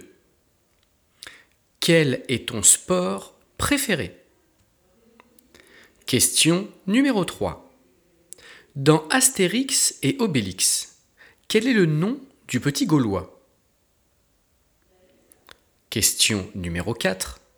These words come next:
Combien y a-t-il de jours dans la semaine ? Question numéro cinq.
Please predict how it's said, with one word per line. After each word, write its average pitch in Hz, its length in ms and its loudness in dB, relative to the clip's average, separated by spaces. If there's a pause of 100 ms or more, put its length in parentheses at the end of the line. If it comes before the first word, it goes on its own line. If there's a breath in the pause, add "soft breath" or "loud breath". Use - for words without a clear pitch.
(800 loud breath)
Combien 165 600 2
y 214 160 2
a-t-il 123 640 -2
de 107 240 -2
jours 196 640 -2
dans 110 160 -2
la 95 100 -2
semaine ? 95 720 0 (3750 soft breath)
Question 107 640 2 (140)
numéro 90 420 -4
cinq. - 560 -2